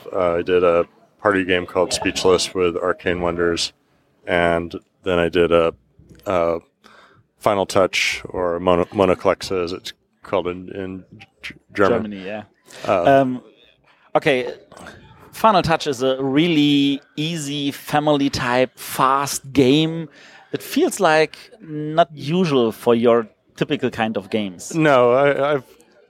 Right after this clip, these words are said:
Speaker 1: one of, one of my goals has kinda always been to do some more stuff to get mass market. Like, trading card games are fairly lucrative, but they don't get you a lot of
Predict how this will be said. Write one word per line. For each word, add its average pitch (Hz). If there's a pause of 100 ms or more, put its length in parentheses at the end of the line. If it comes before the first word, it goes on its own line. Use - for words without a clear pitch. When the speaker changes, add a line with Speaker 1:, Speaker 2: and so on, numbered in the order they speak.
(120)
Speaker 1:
one 147
of, 151
one 160
of 151
my 123
goals 117
has 107
kinda 107
always 104
been 101
to 101
do 104
some 107
more 101
stuff 98
to 104
get 101
mass 101
market. 101 (120)
Like, 95 (400)
trading 135
card 117
games 101
are 95
fairly 98
lucrative, 98
but -
they 98
don't 98
get 101
you 98
a 95
lot 92
of 90